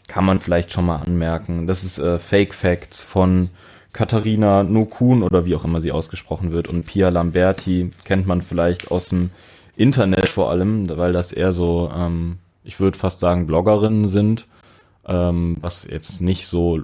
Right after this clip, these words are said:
doll klingt als Bezeichnung, aber, ähm, das sind halt auch Menschen, die einfach im Internet gerade brutalst angefeindet <laughs> werden dafür, dass sie,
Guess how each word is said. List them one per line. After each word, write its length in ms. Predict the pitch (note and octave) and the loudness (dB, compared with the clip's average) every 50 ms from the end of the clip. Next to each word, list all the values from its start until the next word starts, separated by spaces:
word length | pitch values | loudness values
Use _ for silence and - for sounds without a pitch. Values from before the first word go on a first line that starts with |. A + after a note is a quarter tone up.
| - - - _ _ _ _ _ _ _ _ _ _ _ _ _ _ _ _ | -8 -16 -20 _ _ _ _ _ _ _ _ _ _ _ _ _ _ _ _
doll 260 | C#2+ E2 F2+ F#2+ G2+ | 4 6 6 6 4
klingt 400 | G2 - - F#2+ F#2+ G2+ G2 D2+ | 2 -2 -2 0 2 2 2 0
als 180 | D#2 F2 E2 - | -2 -4 -4 -4
Bezeichnung, 760 | - D#2+ - - F#2 F2+ F#2 F2+ - F#2+ F#2 F2+ F2+ F2 - | -8 -8 -2 0 2 2 2 2 2 2 2 2 0 0 -2
aber, 460 | - E2 E2 E2+ E2 E2 E2 D#2+ - | -4 -2 0 2 2 0 0 -2 -2
ähm, 420 | E2 E2+ E2 E2 D#2+ D#2+ D#2+ D#2+ D#2+ - - - - - - - _ _ _ _ _ | -2 0 0 2 0 0 0 -2 -4 -10 -18 -20 -20 -20 -20 -20 _ _ _ _ _
das 200 | - D#2+ - - | -4 -4 -2 0
sind 260 | E2+ E2+ E2+ E2 E2+ | 2 2 2 2 4
halt 180 | E2+ D#2+ D#2+ - | 2 2 2 2
auch 140 | D2+ D#2+ | 0 0
Menschen, 340 | F2+ D#2+ D#2 D#2+ D#2 - E2 | 2 2 2 0 0 0 -2
die 60 | D2 | 0
einfach 320 | C#2+ D#2 D#2 - D2+ - - | 0 -2 0 -2 -4 -4 -2
im 360 | C#2 D#2 D2+ D2+ D#2 E2+ - - - | -4 -2 -2 -2 -2 -4 -8 -12 -4
Internet 420 | - F2+ E2 F2+ D#2+ D#2 D#2 D#2 | -2 0 2 2 2 2 0 0
gerade 420 | - - D#2 D2+ D#2 D#2 D#2 D#2 - | -2 -2 0 0 2 2 2 0 -2
brutalst 680 | - - - - E2 - - E2 D#2+ E2+ E2 - - | -4 -8 -8 -8 -6 -2 0 2 2 2 0 0 -2
angefeindet 720 | - F2+ F2+ F2 - - - E2+ D#2 D#2+ E2 E2+ - - F2+ | 0 2 2 2 0 0 0 0 2 2 0 0 0 0 0
<laughs> 0 | |
werden 320 | E2 E2 F2+ D#2+ D#2+ E2 | 2 2 2 0 0 0
dafür, 340 | D#2+ E2 E2 E2+ - - E2+ | 0 2 0 0 0 -2 0
dass 200 | D#2 D#2+ D#2 - | 0 0 0 0
sie, 200 | - D#2 D#2 D#2 | 0 0 -2 -2